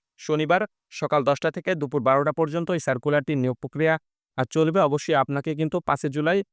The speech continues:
দুহাজার পঁচিশ এই তারিখে আপনি যদি আগ্রহী প্রার্থী হয়ে থাকেন, অবশ্যই চেষ্টা করবেন এই সকাল দশটা বা তার আগেই গিয়ে তাদের এই নির্দিষ্ট স্থানটিতে উপস্থিত হওয়া। উপস্থিতির ঠিকানা যেটি রয়েছে সেটি হচ্ছে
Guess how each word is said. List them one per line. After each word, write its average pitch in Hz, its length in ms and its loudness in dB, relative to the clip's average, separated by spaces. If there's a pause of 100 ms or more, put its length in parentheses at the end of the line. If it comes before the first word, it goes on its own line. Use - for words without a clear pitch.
(180)
দুহাজার 135 360 0
পঁচিশ 170 280 -4
এই 135 400 0
তারিখে 147 400 0
আপনি 147 180 0
যদি 143 180 -4
আগ্রহী 127 260 0
প্রার্থী 143 240 -2
হয়ে 131 160 0
থাকেন, 156 220 -4
অবশ্যই 127 360 -2 (320)
চেষ্টা 147 260 0
করবেন 156 320 2
এই 127 140 -4
সকাল 139 300 2 (100)
দশটা 131 280 0
বা 151 100 2
তার 143 160 0
আগেই 139 300 0
গিয়ে 165 160 0
তাদের 131 240 0
এই 127 80 2
নির্দিষ্ট 131 400 -2
স্থানটিতে 131 440 -2 (340)
উপস্থিত 147 380 -4
হওয়া। 110 240 0 (400)
উপস্থিতির 165 480 -2
ঠিকানা 180 340 0
যেটি 175 200 0
রয়েছে 180 240 0
সেটি 170 220 -2
হচ্ছে 160 180 0